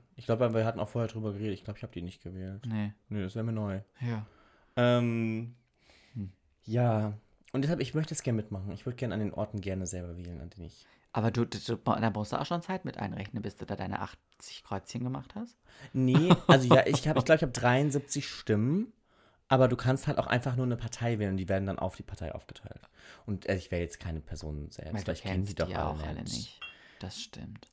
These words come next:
Speaker 1: Und ich könnte zwar Kreuzchen machen bei
Speaker 2: Bei jeder
Speaker 1: der,
Speaker 2: Frau?
Speaker 1: bei jeder Frau und bei den Namen, die mir gut gefallen.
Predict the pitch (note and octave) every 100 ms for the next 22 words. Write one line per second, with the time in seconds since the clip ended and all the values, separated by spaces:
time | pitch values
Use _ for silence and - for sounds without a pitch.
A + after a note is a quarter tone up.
0 | - F2+ - F#2+ E2 - D#2+ - F2 -
1 | E2+ E2 D#2 E2 D#2 D#2 G2 G2+ G2+ -
2 | - - F#2+ F#2+ C3+ F#2+ F#2 E2 - F2+
3 | G2 G#2 F#2+ F2+ D#2+ E2+ A2+ B2 B2 C3+
4 | - - C#3 C#3+